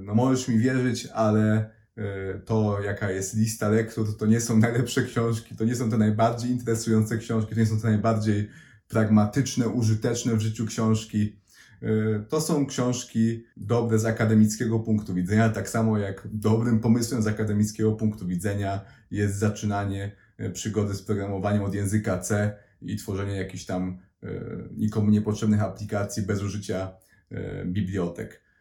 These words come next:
Y, tak więc moim zdaniem, y, dużo lepiej uczyć się programowania z jakichś nowoczesnych kursów, na przykład Opanuj JavaScript,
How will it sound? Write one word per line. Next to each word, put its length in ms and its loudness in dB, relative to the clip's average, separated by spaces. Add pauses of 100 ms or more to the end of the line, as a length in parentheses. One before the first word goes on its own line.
(180)
Y, 340 -4
tak 200 -2
więc 500 -4 (380)
moim 420 2
zdaniem, 520 0
y, 580 0
dużo 240 0
lepiej 280 0
uczyć 300 -6
się 140 -4
programowania 720 2
z 80 -4
jakichś 240 -14
nowoczesnych 560 -4
kursów, 380 0
na 120 2
przykład 300 -8
Opanuj 420 -2
JavaScript, 680 -2